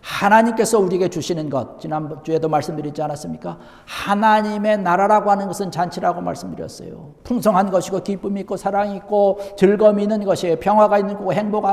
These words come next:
행복함이 있는 것입니다. 그러나 사탄은 우리에게 들어와서 그 행복을 깨버리는 거예요. 그 잔치의 흥겨움을 깨트려버리는 것입니다.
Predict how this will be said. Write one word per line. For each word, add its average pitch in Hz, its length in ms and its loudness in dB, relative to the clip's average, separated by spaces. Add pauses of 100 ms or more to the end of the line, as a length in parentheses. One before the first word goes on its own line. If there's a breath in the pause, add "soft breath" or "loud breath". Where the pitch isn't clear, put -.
(120)
행복함이 202 480 -4
있는 202 220 -2
것입니다. - 460 -12 (160)
그러나 220 360 4 (160 loud breath)
사탄은 240 520 2
우리에게 208 340 2
들어와서 180 500 2
그 147 80 -2
행복을 160 320 -4
깨버리는 143 560 -4
거예요. 92 260 -16 (400 soft breath)
그 180 120 0
잔치의 190 380 4
흥겨움을 208 440 4
깨트려버리는 190 720 -2
것입니다. 147 500 -16